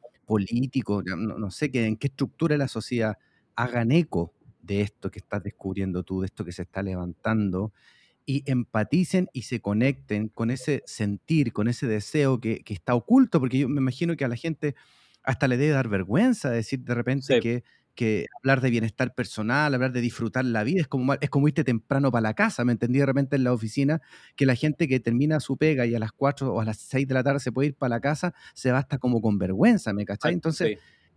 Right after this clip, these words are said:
Speaker 2: sí.
Speaker 1: eh, si empezamos a hacer sintonía fina con ese nuevo hombre, me refiero a hombre en lo general, hombre-mujer, ¿vale? Ese nuevo individuo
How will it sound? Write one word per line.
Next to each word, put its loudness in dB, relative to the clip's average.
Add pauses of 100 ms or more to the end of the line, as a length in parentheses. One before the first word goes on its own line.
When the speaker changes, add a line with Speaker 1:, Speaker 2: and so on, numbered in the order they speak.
(160)
Speaker 2:
sí. -12
Speaker 1:
eh, -12 (320)
si -2
empezamos 4
a 8
hacer 4
sintonía 2
fina 0 (360)
con 2
ese 0
nuevo 8
hombre, 4
me 0
refiero 0
a 4
hombre 4
en 4
lo 2
general, 2
hombre-mujer, 2
¿vale? -2
Ese -4
nuevo 2
individuo 0